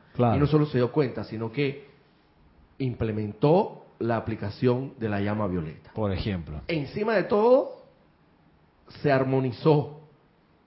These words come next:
Speaker 2: y volvió a, al estado normal del trabajo y, y, y se calmó. Ah,
Speaker 1: Por ejemplo.
Speaker 2: ok.
Speaker 1: Sí.
Speaker 2: Pero lo logró en, está bien, esta vez fueron quince minutos.
Speaker 1: Ya.
Speaker 2: La vez pasada fueron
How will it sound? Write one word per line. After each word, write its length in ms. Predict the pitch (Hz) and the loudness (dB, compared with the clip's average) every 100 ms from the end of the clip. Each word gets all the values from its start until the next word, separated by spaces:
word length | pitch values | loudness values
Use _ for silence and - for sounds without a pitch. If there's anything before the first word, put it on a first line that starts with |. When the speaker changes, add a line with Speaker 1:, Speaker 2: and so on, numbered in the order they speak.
| - | -6
Speaker 2:
y 120 | 151 | -2
volvió 680 | 127 127 113 131 147 165 - - - | 0 0 0 2 2 2 -4 -18 -10
a, 320 | 120 113 104 | -6 -4 -4
al 100 | 113 | -4
estado 680 | 110 117 123 131 139 127 - - _ _ _ | -4 -2 0 2 0 -2 -10 -20 _ _ _
normal 600 | 135 123 117 120 123 143 | -6 -4 -2 -2 -2 -2
del 180 | 139 123 | -2 -2
trabajo 680 | 107 107 139 190 185 190 156 | -4 -4 -2 0 0 2 2
y, 320 | 131 110 104 | 0 -4 -10
y, 220 | 110 110 104 | -12 -14 -12
y 40 | |
se 120 | 107 | -12
calmó. 380 | 110 92 101 85 - _ _ _ | -8 -6 -4 -6 -10 _ _ _
Ah, 120 | - - | -10 -4
Speaker 1:
Por 120 | 110 | -2
ejemplo. 340 | 107 110 92 120 | 0 2 0 -2
Speaker 2:
ok. 80 | - - - | -6 -12 -2
Speaker 1:
Sí. 300 | 123 120 85 - _ - | 2 4 2 -6 _ -2
Speaker 2:
Pero 220 | 127 127 | 2 4
lo 120 | 131 | 6
logró 680 | 135 127 160 185 196 202 - | 6 8 10 10 10 6 0
en, 960 | 143 143 143 139 131 123 117 107 104 101 | -4 -2 0 -2 -2 -4 -4 -4 -6 -8
está 160 | - 165 | -2 0
bien, 360 | 185 143 117 - | 2 0 -6 -8
esta 180 | - | -2
vez 140 | 156 147 | 0 2
fueron 220 | 156 147 | 2 0
quince 260 | 151 147 135 | -2 -2 -2
minutos. 400 | 123 120 95 - _ _ - | -2 -4 -6 -14 _ _ -10
Speaker 1:
Ya. 300 | 110 101 78 | -4 -2 -2
Speaker 2:
La 100 | 107 | -2
vez 100 | 117 | -2
pasada 480 | 127 120 123 120 117 - | -2 0 2 2 0 -2
fueron 380 | 113 117 113 | 0 0 -2